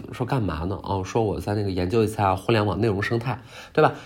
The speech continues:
然后就是那个说，说，说，然后“你喜欢谁呢？”“我喜欢，哦，A B C D E F G，然后喜欢这些人。”然后“那你接下来有什么创意呢？”“我有创意 A B C D E F G。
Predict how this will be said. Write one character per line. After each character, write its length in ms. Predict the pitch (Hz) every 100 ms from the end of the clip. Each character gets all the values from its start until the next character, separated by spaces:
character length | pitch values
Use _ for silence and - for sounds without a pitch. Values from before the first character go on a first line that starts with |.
| -
然 120 | 127
后 80 | 151
就 180 | 151 151
是 220 | 139 127
那 320 | - 123 123
个 720 | - 101 95 90 87 90 92 107
说， 240 | 131 123
说， 0 |
说， 220 | 127 123
然 100 | 113
后 80 | 123
“你 100 | 139
喜 140 | 139
欢 160 | 104 117
谁 220 | - 104
呢 100 | 117
？”“我 80 | 104
喜 120 | 113
欢， 120 | 98 101
哦， 320 | 95 95 90
A 80 | 107
B 140 | 113 107
C 120 | 107
D 120 | 110
E 60 | 110
F 100 | 110
G， 160 | 110 - - - -
然 100 | 95
后 60 |
喜 140 | 104 95
欢 100 | 98
这 100 | 107
些 140 | 104
人。” 240 | 98 98 - - _ _ _
然 160 | 110 110
后 300 | 120 117 117 - -
“那 220 | 127 123
你 340 | 113 95 92 90
接 140 | - 120
下 100 | 120
来 80 |
有 80 | 113
什 80 | 95
么 60 | 104
创 260 | - 113
意 80 | 107
呢 120 | 98
？”“我 80 | 98
有 80 | 113
创 240 | 107 117
意 80 | 101
A 40 | 110
B 100 | 117
C 100 | 120
D 100 | 107
E 40 |
F 160 | 107 107
G。 160 | 117